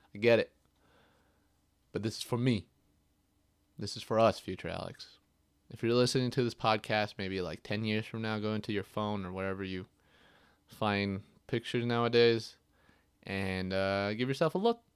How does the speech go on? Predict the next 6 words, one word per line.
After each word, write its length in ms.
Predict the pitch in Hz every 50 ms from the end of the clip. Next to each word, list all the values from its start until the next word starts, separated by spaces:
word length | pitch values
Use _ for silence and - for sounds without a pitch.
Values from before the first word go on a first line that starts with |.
| _ _ _ _ _ _ _ _ _ _ _ _ _ _ _
Hopefully 340 | - 123 262 359 294 175 117
you 60 | 104
haven't 180 | 107 104 101
gotten 180 | 107 107 95 90
fat. 400 | - - - 113 135 135 - - - - - - - -
<laughs> 640 | - 135 131 131 113 110 110 - - 381 339 330 262